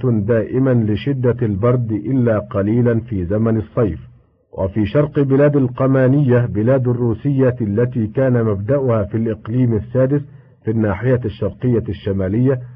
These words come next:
من الجزء الخامس منه. وفي الزاوية الجنوبية الشرقية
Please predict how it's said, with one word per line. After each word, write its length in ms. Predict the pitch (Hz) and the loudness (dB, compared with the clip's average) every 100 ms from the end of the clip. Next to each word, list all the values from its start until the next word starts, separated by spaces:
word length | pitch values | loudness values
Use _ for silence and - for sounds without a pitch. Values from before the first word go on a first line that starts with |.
| - - - | -20 -18 -4
من 160 | 110 | 0
الجزء 360 | 104 98 127 92 | 0 0 -2 -2
الخامس 540 | 104 - 127 123 123 | -6 -2 2 4 2
منه. 320 | 120 127 95 - - - _ _ - | 2 2 0 -4 -16 -20 _ _ -10
وفي 180 | 90 | -2
الزاوية 440 | 123 120 127 143 147 | 0 4 4 6 4
الجنوبية 600 | 139 127 131 123 143 139 127 | 2 2 2 2 4 2 0
الشرقية 600 | 120 123 123 135 143 | -2 -4 -2 0 0